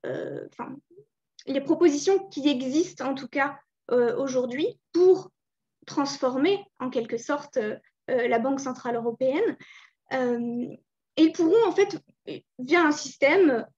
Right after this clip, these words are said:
euh, de vote, de, de, de soutien, ils pourront, euh, en fait tout simplement s'exprimer et tout simplement faire porter leur voix. Donc dans cinq pays, euh, le processus, euh, de débat se tiendra sur cinq semaines.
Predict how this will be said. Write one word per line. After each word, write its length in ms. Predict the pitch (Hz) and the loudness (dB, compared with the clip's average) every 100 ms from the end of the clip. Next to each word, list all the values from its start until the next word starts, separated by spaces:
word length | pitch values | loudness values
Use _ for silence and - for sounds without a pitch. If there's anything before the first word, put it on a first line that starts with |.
| 262 | 0
euh, 120 | 247 | 2
de 120 | 240 | 2
vote, 480 | 254 233 233 302 311 | 0 0 0 0 -2
de, 360 | 247 240 233 220 | -6 -6 -6 -8
de, 340 | 226 233 226 | -8 -8 -8
de 140 | 220 | -8
soutien, 600 | 240 - - - 247 311 - - - | -10 -12 -8 -4 -2 -4 -8 -16 -8
ils 140 | 254 | -8
pourront, 460 | - 247 254 320 311 | -4 -4 0 2 2
euh, 340 | 240 226 233 | 2 0 -2
en 80 | 240 | -4
fait 140 | 320 | -4
tout 100 | 330 | -2
simplement 360 | 359 294 247 381 | -2 -2 0 0
s'exprimer 680 | 381 - - - 240 247 - _ | -2 -6 -8 -4 -2 -2 -6 _
et 300 | 269 381 554 _ _ - | 0 2 0 _ _ -12
tout 100 | 269 | -4
simplement 420 | 254 262 254 370 | -2 0 0 2
faire 220 | 339 - | -2 -2
porter 260 | 262 - 277 | -6 -2 -2
leur 160 | 247 | -4
voix. 260 | 226 - - _ _ _ _ - | -6 -10 -12 _ _ _ _ -4
Donc 360 | 247 240 - - | 0 0 -2 -8
dans 160 | 247 254 | -2 -2
cinq 320 | 262 359 349 | 0 -2 2
pays, 240 | 370 320 440 - _ _ _ _ - | 4 4 2 -4 _ _ _ _ -4
euh, 420 | 262 247 240 247 - | 0 0 0 -2 0
le 160 | 302 | -2
processus, 840 | - 359 359 349 - 349 - - - _ - | 2 2 2 0 -2 -4 -4 -12 -20 _ -8
euh, 220 | 269 254 | -2 -2
de 100 | 226 | -2
débat 520 | 262 285 240 294 302 - _ - | -4 -4 -2 -2 -4 -10 _ -14
se 200 | - 269 | -12 -12
tiendra 420 | - 277 269 277 | -8 -6 -4 -4
sur 240 | 262 254 - | -6 -8 -14
cinq 360 | - 359 359 | -4 0 0
semaines. 640 | - 330 285 269 392 233 | -2 0 2 2 2 0